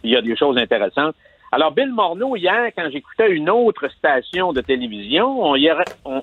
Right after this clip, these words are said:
on lui aurait ca-, quasiment décerné une médaille d'or. Alors, euh, moi, je pense que la médaille d'or qu'il faut lui donner, il faut se rappeler que ça fait cinq ans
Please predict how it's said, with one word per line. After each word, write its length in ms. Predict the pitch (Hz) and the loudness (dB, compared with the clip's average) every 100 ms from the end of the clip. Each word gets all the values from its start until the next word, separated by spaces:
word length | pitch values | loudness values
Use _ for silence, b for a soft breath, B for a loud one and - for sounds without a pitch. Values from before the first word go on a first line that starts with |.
| - | -2
on 180 | 139 | 0
lui 240 | 139 156 180 | 0 2 2
aurait 240 | 170 214 - | 2 0 0
ca-, 160 | 180 - _ - | -2 -4 _ -2
quasiment 440 | 208 165 185 247 | -2 -2 -2 -2
décerné 600 | 185 - 143 117 139 202 - _ b b - | -2 -4 -4 -4 -8 -10 -12 _ b b -4
une 120 | 131 | 0
médaille 320 | 147 160 156 | 2 4 2
d'or. 420 | 135 151 147 101 _ _ _ _ _ _ _ _ | 2 2 0 -2 _ _ _ _ _ _ _ _
Alors, 540 | 101 107 120 131 131 113 | 0 2 2 2 2 0
euh, 920 | 113 113 113 113 110 110 107 104 104 | 0 2 2 2 2 2 2 0 0
moi, 160 | 120 180 | -2 -2
je 60 | - | 0
pense 320 | 175 196 185 | 0 0 0
que 80 | - | 0
la 160 | 139 135 | 2 2
médaille 300 | 135 135 127 | 2 2 2
d'or 320 | 160 196 170 | 2 2 0
qu'il 140 | - 113 | -8 -10
faut 220 | - 156 160 | -2 0 0
lui 180 | 123 | -2
donner, 480 | 110 110 110 151 233 - b b b - | 0 2 2 2 0 -4 b b b -8
il 80 | - | 0
faut 140 | 330 | 0
se 80 | 160 | 2
rappeler 340 | 143 - 175 381 | 0 0 0 0
que 60 | - | 0
ça 100 | 131 | -2
fait 260 | - 147 | 0 -2
cinq 40 | - | 0
ans 80 | 165 | -2